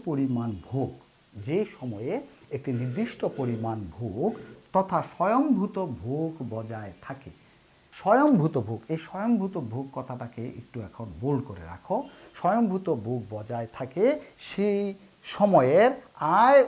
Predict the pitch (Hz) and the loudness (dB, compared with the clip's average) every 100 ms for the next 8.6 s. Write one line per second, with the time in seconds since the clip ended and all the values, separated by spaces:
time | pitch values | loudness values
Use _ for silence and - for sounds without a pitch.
0 | 190 180 127 - 139 135 131 127 123 120 | 4 2 0 -4 -4 -4 -4 -6 -6 -10
1 | - 117 98 170 170 240 - 113 - - | -14 -14 -10 -10 -6 -6 -6 -10 -10 -20
2 | - - 123 117 104 113 107 98 87 80 | -10 -4 -4 -4 -6 -6 -6 -8 -12 -12
3 | 101 117 170 185 - - 123 - 240 285 | -8 -6 -6 -8 -16 -14 -16 -12 -10 -10
4 | - _ 95 85 - - _ - - - | -12 _ -14 -12 -14 -20 _ -20 -20 -20
5 | - 220 226 277 240 247 170 262 262 214 | 4 6 8 6 6 6 8 8 8 4
6 | 165 127 123 131 139 - 180 156 180 202 | 4 4 4 2 0 -4 -8 -8 -6 -6
7 | 269 277 233 151 113 107 110 107 120 151 | -8 -8 -6 -4 -4 -8 -10 -10 -10 -10
8 | 220 214 147 120 147 | -6 -6 -4 -4 -4